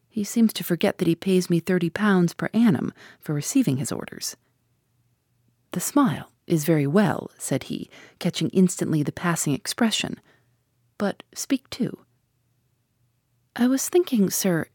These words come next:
that very few masters would trouble themselves to inquire whether or not their paid subordinates were piqued and hurt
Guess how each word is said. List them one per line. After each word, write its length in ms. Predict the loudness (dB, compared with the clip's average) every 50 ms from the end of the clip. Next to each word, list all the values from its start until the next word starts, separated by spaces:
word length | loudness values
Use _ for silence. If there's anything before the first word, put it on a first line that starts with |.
| _ -8
that 280 | -4 -2 -2 -2 -2 -4
very 280 | -2 0 2 2 2 0
few 220 | -2 2 4 6
masters 680 | 6 6 6 4 2 0 -2 -6 -6 -6 -6 -8 -6 -2
would 160 | -2 -2 -2
trouble 260 | 2 2 2 2 4
themselves 500 | 4 4 2 2 4 4 4 4 2 0 -6 -12 -20 -20 -20 -12 -4
to 100 | 2 4
inquire 460 | 4 4 2 2 4 6 6 6 6
whether 300 | 6 6 4 4 6 4
or 60 | 4 6
not 320 | 6 6 4 4 2 -4 -12 -20 -20 -20 -12 -4
their 140 | -2 -2 -2
paid 360 | -2 -2 0 2 2 2 2
subordinates 720 | 0 0 4 4 6 6 4 2 -2 -2 -4 -8 -12 -14 _ -18 -20 -16 _
were 140 | -4 -4 -4
piqued 440 | _ -2 0 0 0 0 _ -8 -4
and 140 | -4 -4 -4
hurt 440 | 0 2 2 2 0 -2 -10 -16